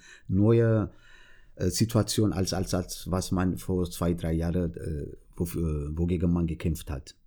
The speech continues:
Und, äh, und, äh, wenn die Kinder in die Schule gegangen sind oder vom Kindergarten, äh, eingeschult sind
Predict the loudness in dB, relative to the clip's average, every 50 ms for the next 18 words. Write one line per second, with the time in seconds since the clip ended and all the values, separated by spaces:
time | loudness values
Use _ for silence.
0 | -12 -8 -6 -6 -2 0 0 2 2 2 0 -2 -2 0 0 0 0 -2 -6 -16
1 | -18 -18 -20 -20 -20 -20 -20 -8 -2 0 2 6 8 8 8 6 4 2 2 4
2 | 6 6 6 4 4 2 2 2 2 4 2 2 2 2 2 2 2 0 -2 -2
3 | -2 -2 -4 -2 -2 -2 -2 0 -2 -2 0 0 0 0 0 0 -2 -2 0 0
4 | 0 0 0 -2 -4 -4 -4 -2 0 0 0 -2 -4 -6 -10 -10 -8 -10 -10 -10
5 | -10 -12 -18 -20